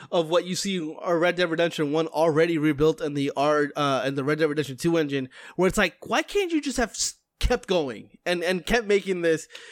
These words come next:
It would have been fantastic. But, you know, uh, I played through Red Dead Redemption two a whole lot. It's, it's, it's one of my favorite games. It's my favorite Rockstar game, top two, top three, depending on the day you ask me. Uh,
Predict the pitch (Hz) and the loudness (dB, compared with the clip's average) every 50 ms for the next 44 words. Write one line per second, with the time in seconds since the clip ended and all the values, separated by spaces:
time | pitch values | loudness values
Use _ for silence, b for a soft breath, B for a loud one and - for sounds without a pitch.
0 | B B - 202 202 214 208 185 190 175 - 180 156 156 143 - 160 151 143 165 | B B 0 4 4 6 6 4 2 0 0 -2 -2 -2 0 -2 -2 -2 -2 -2
1 | 147 196 262 262 311 320 262 220 B B B B 170 B - 214 - - 254 349 | 0 0 0 0 2 2 0 0 B B B B -8 B 0 0 2 2 2 0
2 | 392 - - 320 302 - - 247 233 185 202 220 196 208 208 185 185 180 180 175 | 0 -2 -4 -4 -4 -2 -2 -2 0 2 0 2 2 0 0 0 0 0 0 0
3 | 170 - - 170 160 - - - 170 170 165 147 135 135 131 135 156 175 190 196 | -2 -4 -8 -10 -10 -10 -8 -4 -2 0 0 0 0 -2 -2 0 0 2 4 4
4 | 202 190 156 135 127 120 - 117 135 139 - - 165 - 156 143 - - - - | 4 4 4 2 0 0 -2 -4 -6 -6 -6 -8 -8 -8 -10 -10 -8 -10 -10 -8
5 | 139 143 139 - - - - - 147 135 165 190 190 190 185 170 - - 190 180 | -8 -10 -8 -8 -10 -10 -12 -10 -4 -2 0 0 0 0 -2 -2 -2 -2 -2 -2
6 | 170 170 156 151 156 160 160 156 151 147 135 - 170 151 147 - 165 156 151 143 | -2 -4 -4 -2 0 0 0 -2 -4 -6 -6 -6 -6 -6 -4 -2 -2 -2 0 0
7 | 147 147 143 - - 151 143 131 143 147 143 143 135 - - - 170 170 160 - | -2 -2 -2 -2 -4 -4 -4 -2 -4 -4 -4 -6 -8 -8 -4 -2 0 0 0 -2
8 | _ _ - - 170 170 165 151 - 160 156 156 - - 160 156 156 143 147 127 | _ _ -10 -8 -6 -6 -6 -4 -2 -2 -2 -2 -2 -4 -4 -2 -2 -2 -2 -4
9 | - 151 151 151 147 151 147 143 139 143 147 139 135 135 135 135 143 135 - - | -2 -2 -2 -2 -4 -4 -4 -4 -2 -2 -2 0 0 0 0 0 0 -2 -4 -8
10 | - 139 139 135 B B B B B B B B B - 175 175 170 170 170 | -10 -8 -8 -8 B B B B B B B B B 0 2 4 4 4 4